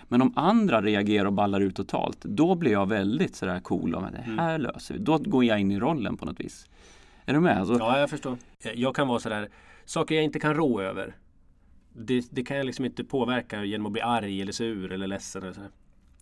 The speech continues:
Speaker 2: Men just, jag vet, med flygrädsla, där funkar det ju så att om en är jätterädd och den andra är lite rädd, så tar ofta den som är jätterädd och jättenervös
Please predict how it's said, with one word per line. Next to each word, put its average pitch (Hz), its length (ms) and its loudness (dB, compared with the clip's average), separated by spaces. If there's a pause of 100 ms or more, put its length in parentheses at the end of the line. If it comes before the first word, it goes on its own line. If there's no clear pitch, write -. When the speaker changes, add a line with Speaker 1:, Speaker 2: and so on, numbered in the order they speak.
Speaker 2:
Men 120 120 0
just, 120 160 -2 (640)
jag 117 100 -6
vet, 120 260 -2
med 123 200 -4
flygrädsla, 147 840 0 (680)
där 113 100 -8
funkar 139 280 0
det 120 40 2
ju 123 80 0
så 113 140 -4
att - 180 -8 (1300)
om 135 320 -4 (140)
en 175 360 0
är 147 160 -2 (120)
jätterädd 120 760 -4 (260)
och 117 100 -6
den 117 120 -2
andra 107 220 -2
är 110 60 -2
lite 127 360 -4
rädd, - 220 -8 (880)
så 127 160 -8
tar 135 300 0 (220)
ofta 117 320 -6
den 107 160 -6
som 107 180 -8
är 117 180 -6
jätterädd 123 800 -4
och 120 260 -6
jättenervös 117 920 -6